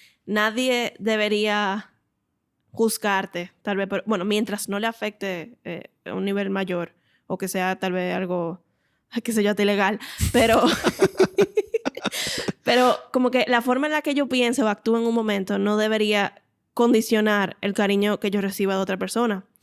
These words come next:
A menos que se vuelva algo constante y que, y que moleste y que se, y que, y que interfiera, digamos, hasta con tus valores.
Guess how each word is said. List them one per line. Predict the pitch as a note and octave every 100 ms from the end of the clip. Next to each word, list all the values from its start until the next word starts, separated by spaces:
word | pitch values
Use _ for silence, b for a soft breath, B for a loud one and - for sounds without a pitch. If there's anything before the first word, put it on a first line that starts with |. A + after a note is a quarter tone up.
| b b -
A | A3+
menos | A3+ A#3+
que |
se | C4
vuelva | B3 A#3
algo | - A#3 A#3
constante | C#4 C#4 D4 B3 A3+ C4+ -
y | A3 G#3
que, | G#3 G3+ G3+ -
y | G#3
que | A3
moleste | G#3+ A#3 B3 A3
y |
que | G#3
se, | G#3+ G#3+ G#3+
y |
que, | G3+ A3+
y | G3+
que | G3+ A3
interfiera, | G#3+ G#3 G#3+ G#3+ A#3+
digamos, | B3 B3
hasta | A#3+
con | A#3 A3
tus | A3+
valores. | G3+ F#3+ F#3 F3 -